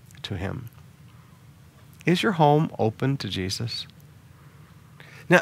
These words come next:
there are many Christians, they love Jesus and they go to church and they've opened their heart to him. But when it comes to home, no.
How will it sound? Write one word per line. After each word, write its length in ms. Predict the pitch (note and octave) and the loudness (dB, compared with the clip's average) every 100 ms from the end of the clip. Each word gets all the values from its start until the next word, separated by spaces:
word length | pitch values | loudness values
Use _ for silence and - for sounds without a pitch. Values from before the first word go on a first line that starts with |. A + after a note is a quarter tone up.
| - | 6
there 160 | F3 | 6
are 80 | E3+ | 6
many 220 | F#3+ B3 | 6 4
Christians, 680 | - G#3 E3+ - A#2+ C3 - - - | 2 2 2 2 0 0 -2 -12 -4
they 160 | C3+ C#3+ | 4 6
love 200 | D3 F#3+ | 6 4
Jesus 460 | C#3 C#3+ C3 C#3+ - | 4 4 4 0 -2
and 140 | C3+ | 2
they 80 | C3 | 2
go 140 | B2 | 4
to 60 | D#3 | 2
church 420 | D#3+ C3 C3 - | 4 4 4 0
and 140 | - C3 | 0 2
they've 100 | B2+ | 4
opened 300 | C3 C3 C3+ | 2 2 2
their 80 | C3 | 4
heart 240 | C#3 - | 2 -2
to 100 | A2+ | -4
him. 260 | G2 F#2+ - - - - - - - - - - | -6 -6 -10 -18 -20 -20 -20 -20 -20 -20 -12 0
But 100 | C3+ | 2
when 140 | C#3+ | 4
it 80 | D3 | 4
comes 240 | D#3+ D#3 | 4 4
to 80 | D#3+ | 2
home, 560 | C#3+ G#3+ G#3+ D3 D#3+ D3+ - - - - - - | 4 6 6 4 2 -2 -12 -20 -20 -20 -20 -8
no. 220 | B2 B2 | 0 0